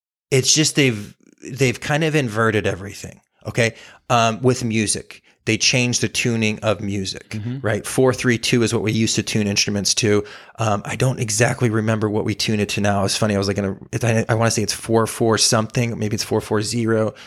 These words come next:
Speaker 1: Um, but the, the tuning of, like, even instruments from, like, Mozart and Beethoven,
Speaker 2: Mm-hmm.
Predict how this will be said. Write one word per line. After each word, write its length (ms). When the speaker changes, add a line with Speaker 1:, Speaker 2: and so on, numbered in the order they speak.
Speaker 1:
Um, 500
but 180
the, 160
the 160
tuning 460
of, 120
like, 180
even 180
instruments 640
from, 480
like, 180
Mozart 480
and 120
Beethoven, 520
Speaker 2:
Mm-hmm. 240